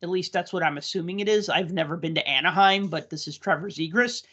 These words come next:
So I'm assuming that they put Anaheim in there, not, like, oh, I don't know, Raleigh, North Carolina, right? Uh, here I got another one of Cale Makar from the Avalanche, and superimposed inside of him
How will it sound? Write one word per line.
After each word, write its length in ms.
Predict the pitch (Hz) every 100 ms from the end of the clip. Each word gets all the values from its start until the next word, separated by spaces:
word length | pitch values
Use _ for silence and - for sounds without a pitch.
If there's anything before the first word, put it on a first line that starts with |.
| _
So 160 | - 220
I'm 160 | 214
assuming 520 | 202 196 - 254 247 208
that 140 | 196
they 100 | 180
put 260 | - 190 175
Anaheim 520 | 208 208 202 165 165 160
in 140 | 156
there, 220 | 151 147
not, 260 | 151 131 -
like, 220 | 135 135 -
oh, 140 | 160
I 140 | 143
don't 200 | 156 -
know, 380 | - 147 143 147 - _ _ _ _ 156
Raleigh, 320 | 160 180 165
North 260 | 170 170
Carolina, 840 | - 190 160 160 156 180 147 120 - -
right? 580 | 160 143 160 - - - _ _ _ _
Uh, 220 | 180 175 185
here 160 | 226
I 40 | 214
got 160 | 214
another 260 | 202 202 208
one 140 | 202
of 200 | 185 - -
Cale 240 | 208 190
Makar 640 | 180 170 196 180 175 175 _ _ _
from 160 | - 175
the 140 | 180
Avalanche, 640 | 269 277 233 220 233 - -
and 320 | 180 175 175 - _
superimposed 800 | - 247 226 208 208 208 202 208
inside 380 | 190 190 175
of 100 | 175
him 400 | - 175 170 214